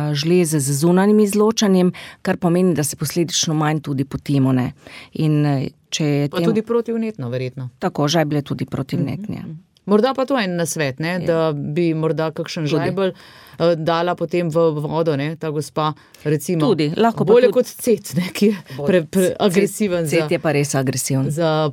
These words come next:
Speaker 2: posodo,
Speaker 1: Ja, res
Speaker 2: ne,
Speaker 1: je to.
Speaker 2: pomivati, ne pa za
Speaker 1: Res je
Speaker 2: noge.
Speaker 1: to.
Speaker 2: Dobro, upam, da je gospa Metka, em, našla kakšen nasvet zase, ampak morda pa sama sol, recimo, to pa vem, da so tudi babice počele, ne, da so si naredile solno kopel. Eh, kako pa ta deluje?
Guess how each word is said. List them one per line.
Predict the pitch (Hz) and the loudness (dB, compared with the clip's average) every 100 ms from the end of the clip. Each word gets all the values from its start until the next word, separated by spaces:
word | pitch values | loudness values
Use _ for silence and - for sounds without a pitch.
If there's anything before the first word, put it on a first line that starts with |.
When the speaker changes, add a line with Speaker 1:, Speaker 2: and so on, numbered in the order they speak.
| - | 0
Speaker 2:
posodo, | 175 160 185 160 147 | -2 2 2 2 0
Speaker 1:
Ja, | - - | -4 -4
res | 147 | 0
Speaker 2:
ne, | 147 | 0
Speaker 1:
je | |
to. | - | 0
Speaker 2:
pomivati, | 170 160 151 139 135 | -2 0 0 -2 -2
ne | 147 | -4
pa | 165 | -2
za | 156 | 0
Speaker 1:
Res | 165 | 0
je | 139 | 0
Speaker 2:
noge. | 131 135 | -2 -4
Speaker 1:
to. | 131 147 - - - - _ _ _ - | -6 -12 -16 -20 -20 -20 _ _ _ 0
Speaker 2:
Dobro, | 214 247 247 | 2 4 4
upam, | 254 254 233 | 4 2 4
da | 208 202 202 | 4 2 2
je | 190 190 185 | 2 4 4
gospa | 170 170 - 196 | 2 -2 0 -2
Metka, | 180 196 202 190 165 151 | 0 -4 -4 -2 -2 -2
em, | - 165 | -4 -2
našla | 160 156 156 - | -2 -2 -2 -4
kakšen | 151 165 160 | -6 -4 -2
nasvet | 147 - 160 139 | -4 -2 -2 0
zase, | 175 247 240 | 0 0 -2
ampak | 214 196 | -2 -2
morda | 196 185 226 | -2 0 0
pa | 254 220 | 0 0
sama | 196 - 208 240 190 | -2 0 2 2 0
sol, | - - 160 262 269 | 0 0 2 2 2
recimo, | 214 226 240 202 | 0 0 0 2
to | 220 | 2
pa | 214 | 0
vem, | 196 214 208 | 0 2 2
da | 165 160 | 2 0
so | 165 | -2
tudi | 151 170 147 | -2 -2 -2
babice | 120 131 135 139 135 | 0 0 -2 -2 -2
počele, | 139 131 135 123 | -2 -2 -2 -2
ne, | 131 | -4
da | 147 143 | -4 -4
so | 147 | -4
si | 131 143 | -4 -2
naredile | 139 131 143 139 | -2 -2 -2 -2
solno | 135 147 135 139 | -2 -2 -2 -2
kopel. | 131 135 147 139 | -4 -4 -2 -2
Eh, | 131 _ _ _ _ _ _ - 143 139 139 | -4 _ _ _ _ _ _ -10 -4 -2 -4
kako | 135 143 185 | -6 -4 -4
pa | 170 | -2
ta | 151 156 214 | -2 -2 -2
deluje? | 202 185 175 185 165 | -2 -2 0 0 0